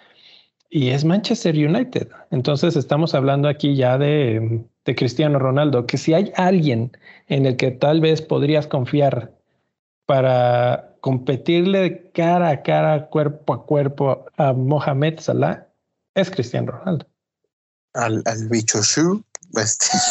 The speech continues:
Speaker 1: Sí,
Speaker 2: <laughs> con lo que me
Speaker 1: sí.
Speaker 2: dices, este, oh, una cosa es clara, ¿no? Newcastle es malo, eh, donde se pare.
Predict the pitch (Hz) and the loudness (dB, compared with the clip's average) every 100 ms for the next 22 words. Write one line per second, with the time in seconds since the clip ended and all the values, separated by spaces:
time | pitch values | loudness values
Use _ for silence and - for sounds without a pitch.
0 | - - - 147 - - - 123 151 143 | -2 -4 -4 -4 -6 -8 -4 -2 0 0
1 | 139 139 139 143 233 240 196 - - 127 | 0 0 0 2 2 0 0 -2 -4 -4
2 | 117 110 - 113 110 110 107 104 104 101 | -2 -4 -4 0 2 2 2 2 2 0
3 | - - - - 71 90 127 131 123 120 | -4 -10 -10 -2 0 0 0 -2 -2 -6
4 | 110 - 104 98 110 120 120 113 113 117 | -6 -2 0 0 -2 0 -2 -2 -4 -4
5 | 113 110 113 117 110 98 _ _ - _ | -6 -4 -4 -2 -4 -6 _ _ -20 _
6 | - 104 104 101 101 98 98 - - - | -6 -2 0 0 0 0 0 -2 -6 -8
7 | - 107 101 110 110 107 | -4 -2 -2 -2 -2 -2